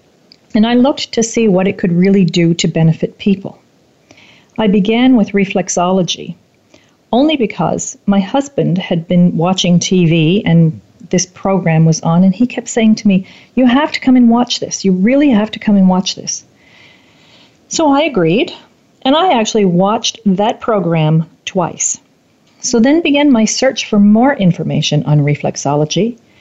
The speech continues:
and it brought me to a college in Kelowna, B C, where I became certified by the Canadian College of Natural Health and Healing. Still being somewhat skeptical, but I wanted to leave my nursing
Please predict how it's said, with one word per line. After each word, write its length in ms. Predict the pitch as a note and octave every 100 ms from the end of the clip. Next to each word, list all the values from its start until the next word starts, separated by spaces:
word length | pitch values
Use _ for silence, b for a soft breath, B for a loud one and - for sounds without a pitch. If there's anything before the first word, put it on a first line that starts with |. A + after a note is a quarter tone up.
| b b b
and 100 | G#3
it 80 | G#3+
brought 220 | G3 B3
me 100 | B3+ C4+
to 140 | -
a 60 | G3+
college 500 | - G#3 G3+ G3+ F#3+
in 120 | F3
Kelowna, 500 | - F#3+ F3 G3 G#3+
B 140 | A#3+
C, 440 | B3 - F3 - _ _
where 160 | F3
I 100 | E3+
became 420 | F3 F#3 - F3+ F3
certified 760 | - A#3+ B3 B3 D3 C#3+ D3+
by 140 | - D#3
the 80 | D#3+
Canadian 520 | - D#3+ D#3+ F3+ G#3+
College 500 | - D#3+ E3 G#3 -
of 160 | _
Natural 380 | D#3 E3 - F#3
Health 320 | E3+ E3+ -
and 120 | F#3+ F3+
Healing. 400 | E3+ D3+ - E3+ _ _ _ _ _ _ _ b b b
Still 340 | - - G#3
being 260 | A3+ B3 B3
somewhat 460 | B3 A3 A3 A3+
skeptical, 720 | - - A#3 A3+ F#3+ - E3 A#3+ b b b b _
but 100 | A3+
I 80 | A#3
wanted 400 | G#3+ A#3 B3+ C4+
to 80 | G#3
leave 240 | G#3 G#3
my 100 | G#3+
nursing 720 | G3 G#3 A#3+ - - - A3